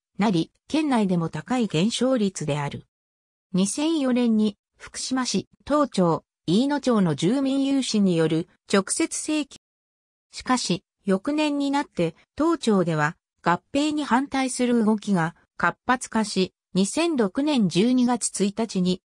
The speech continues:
合併協議会を離脱した。なお、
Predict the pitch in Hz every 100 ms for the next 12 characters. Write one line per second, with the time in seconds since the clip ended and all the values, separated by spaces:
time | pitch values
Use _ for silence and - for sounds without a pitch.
0 | _ - 175 - - 277 262 294 285 269
1 | 277 254 208 160 151 151 185 196 180 -
2 | 147 - _ _ _ _ _ _ _ 175
3 | 262 196 170